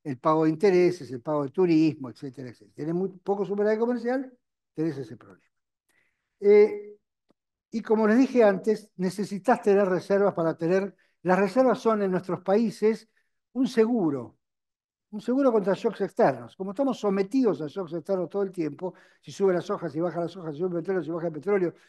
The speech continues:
si Brasil, ¿eh? Necesitamos tener muchas reservas. Eh, bueno, y esto es lo que contaba antes. En octubre del año pasado,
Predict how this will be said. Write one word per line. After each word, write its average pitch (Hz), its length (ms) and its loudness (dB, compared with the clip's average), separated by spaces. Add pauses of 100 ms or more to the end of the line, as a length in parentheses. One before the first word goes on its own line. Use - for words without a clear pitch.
(100)
si - 200 -4
Brasil, 185 440 0
¿eh? 226 200 0 (580)
Necesitamos 165 540 -4
tener 139 160 -8
muchas 135 240 -12
reservas. - 320 -20 (1500)
Eh, 196 480 4 (760)
bueno, 165 520 2
y 208 140 0
esto 277 160 0
es 247 40 4
lo 208 60 6
que 170 60 0
contaba 180 440 2
antes. 113 400 -14
En 240 160 2
octubre 254 440 2
del 190 120 6
año 196 220 2
pasado, 120 580 -10